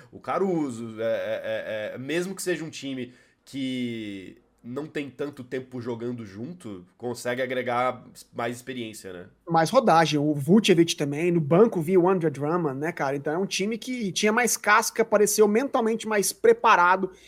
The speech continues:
Speaker 2: pra esse cenário, pra esse holofote. E ficou muito claro: o Chicago venceu o segundo tempo tranquilamente por sessenta e dois a quarenta e cinco, muito porque foram mais físicos e converteram os lances livres. O Chicago fez dezoito de vinte e dois.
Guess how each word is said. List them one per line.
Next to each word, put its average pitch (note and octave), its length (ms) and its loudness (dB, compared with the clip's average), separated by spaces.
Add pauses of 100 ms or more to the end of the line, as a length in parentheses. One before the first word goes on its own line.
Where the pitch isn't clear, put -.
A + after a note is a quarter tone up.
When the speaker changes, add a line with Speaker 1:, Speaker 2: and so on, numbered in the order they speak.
(220)
Speaker 2:
pra G3+ 160 8
esse F#3+ 480 4 (920)
cenário, G3+ 520 6
pra F#3+ 120 4
esse F#3+ 100 4
holofote. G#3 580 6
E A3+ 140 0
ficou - 240 0
muito D#4+ 220 2
claro: B3 300 6
o E3+ 40 0
Chicago G#3 300 4
venceu B3+ 440 6 (760)
o A#3+ 100 4
segundo A3 380 6
tempo A#3+ 320 4
tranquilamente G#3+ 720 4
por A3+ 180 2
sessenta A#3 380 2
e A3+ 40 0
dois G#3 220 8
a G#3+ 40 6
quarenta G3 300 2
e E3+ 60 2
cinco, A3+ 500 -2 (320)
muito C#4+ 280 8
porque D#4+ 320 6
foram A#3+ 320 8
mais G#3+ 260 4
físicos A#3 500 -4 (320)
e A#3+ 80 -4
converteram F4+ 720 4
os G#3+ 100 4
lances G3+ 260 4
livres. D3 260 -4 (800)
O - 40 -20
Chicago B3+ 240 2
fez C#4 180 6
dezoito A3+ 460 4
de D#4+ 100 4
vinte D4+ 280 2
e F#4+ 40 4
dois. F#3+ 640 6